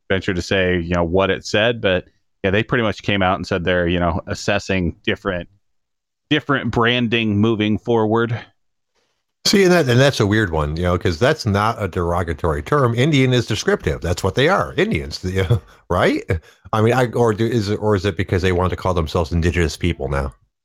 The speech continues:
Speaker 1: I have no clue, but challenge accepted. It kinda brought up the fact that, yeah, there was a, a couple years ago, they already changed their logo,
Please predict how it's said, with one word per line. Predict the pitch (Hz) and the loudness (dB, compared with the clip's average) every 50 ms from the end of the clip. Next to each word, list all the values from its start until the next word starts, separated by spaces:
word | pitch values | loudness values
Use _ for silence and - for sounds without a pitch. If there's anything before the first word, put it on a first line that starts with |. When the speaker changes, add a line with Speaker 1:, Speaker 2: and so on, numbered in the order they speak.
| _ _ _ _ _ _ _ _ _ _ _ _ _ _ _ _ _ _ - - - _ _ _ _ _ _ _ _ _ _ | _ _ _ _ _ _ _ _ _ _ _ _ _ _ _ _ _ _ -20 -20 -20 _ _ _ _ _ _ _ _ _ _
Speaker 1:
I | - 143 139 139 131 | -4 -4 -2 -2 -2
have | 117 120 117 104 98 | -2 -2 -4 -4 -4
no | 107 113 113 110 98 | -4 -2 -2 -4 -6
clue, | - - 113 113 110 107 107 104 | -6 -4 -4 -2 0 0 -2 -2
but | 90 110 104 104 - | -2 -4 -4 -4 -4
challenge | - - 139 131 127 101 | -4 -2 -2 -2 -2 -4
accepted. | 104 - - 113 107 - - 110 104 98 92 98 - - - - 57 | -6 -4 -2 -2 -2 -2 -2 -2 -2 -2 -2 -6 -8 -8 -10 -10 -6
It | - 104 101 - - - - - - _ _ - - | -6 -6 -6 -6 -10 -18 -20 -20 -20 _ _ -10 -6
kinda | - 107 101 104 98 98 98 87 - _ _ _ _ _ _ _ - | -4 -2 -2 0 0 -2 -2 -4 -8 _ _ _ _ _ _ _ -2
brought | 113 110 104 104 | -2 0 0 0
up | 104 98 - | -2 -4 -6
the | 101 | -6
fact | - 104 98 95 95 90 | -2 0 0 0 0 -2
that, | - 85 | -2 -2
yeah, | - 104 107 104 98 92 90 | 0 0 2 2 2 0 0
there | 95 98 | 0 0
was | 98 - | 0 0
a, | 107 101 98 - - | 0 0 0 0 0
a | 92 - | 0 -2
couple | - - 104 - 110 | -2 -2 -2 -2 0
years | 101 101 113 117 107 - | 0 2 2 0 0 -2
ago, | 101 95 101 101 98 95 - - _ _ _ _ _ _ _ _ - | -2 0 2 2 2 0 -2 -6 _ _ _ _ _ _ _ _ -2
they | 110 107 | 0 2
already | 107 113 113 110 107 104 98 90 | 2 2 2 0 0 0 -2 -4
changed | - - - - 104 101 107 110 113 110 107 104 - - - - - | -4 -6 -4 -2 0 0 0 0 0 0 0 -2 -4 -10 -12 -12 -6
their | 85 101 101 101 | -2 -2 0 0
logo, | 98 95 104 110 113 110 117 117 117 120 120 113 | 2 2 2 2 2 2 2 2 2 0 -2 -4